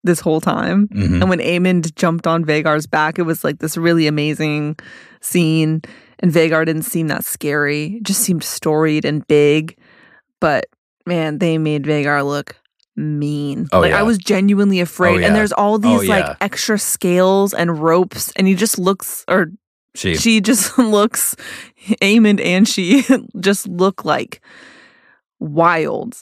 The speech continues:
Speaker 1: And they look like they're in the ocean. I don't know. Like, I <laughs>
Speaker 2: Okay, I
Speaker 1: just
Speaker 2: think I know what you mean.
Speaker 1: There was just so much happening with the way that Vagar was moving that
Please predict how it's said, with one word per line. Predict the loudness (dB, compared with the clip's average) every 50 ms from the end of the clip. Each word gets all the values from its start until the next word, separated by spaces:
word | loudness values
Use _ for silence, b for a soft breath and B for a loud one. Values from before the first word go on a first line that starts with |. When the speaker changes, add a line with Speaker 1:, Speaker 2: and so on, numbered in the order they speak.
| _ -6
Speaker 1:
And | -2 0 2 2
they | 2 2 2
look | 0 0 0 0 0 -2 -4 -14 _ _ _ _ _ _ _ _ _ _ _
like | -2 0 0 0 0 0
they're | 0 2 2 4 4 2 0 -2 _ _ _ _ _ _ _ _ _ _ _ _ _ _ _ _ _ _ _ 0
in | 4 4 6
the | 6 4 4 0 -2 -4 -8 _ 0
ocean. | 2 2 2 2 0 0 0 2 2 2 2 0
I | 0 0 0
don't | 2 2 2
know. | 2 2 2
Like, | 2 2 2 2 2
I | 0 0 0 2
<laughs> | 0 0 -2 -4 -8 -12 -10 -8 -8 -8 -4 -2 -2 -2 0 0
Speaker 2:
Okay, | -2 0 0 0
I | 0
Speaker 1:
just | 0 0
Speaker 2:
think | 0 0 2
I | 2 0
know | 0 0
what | 0
you | 0 -2 -2 -2
mean. | -2 -2 -2 -2 0
Speaker 1:
There | 0 2 2
was | 2 0 0
just | -2 -4 -4 -2
so | 0 0 2 4 4 4 4
much | 2 0 0 0 0 0 -2 -2 -6
happening | -6 -4 -2 -2 -2 -2 -2 -4 -6 -4 -6 -6 -8 -10 -10 -6
with | -2 0 2 2 0 -2 -10 _ -20 -20 -8 -2
the | -2 0
way | 0 -2 -2 -2 0 0 0 0
that | 0 0 -2 -4 -4 _ _ _ _ _ -18 -10
Vagar | -4 0 2 2 2 2 2 2 2 0
was | 0 -4 -6 -6
moving | -6 -4 -4 -4 -2 -2 -2 -2 -2 -2 -4 -4 -2
that | -2 -2 -2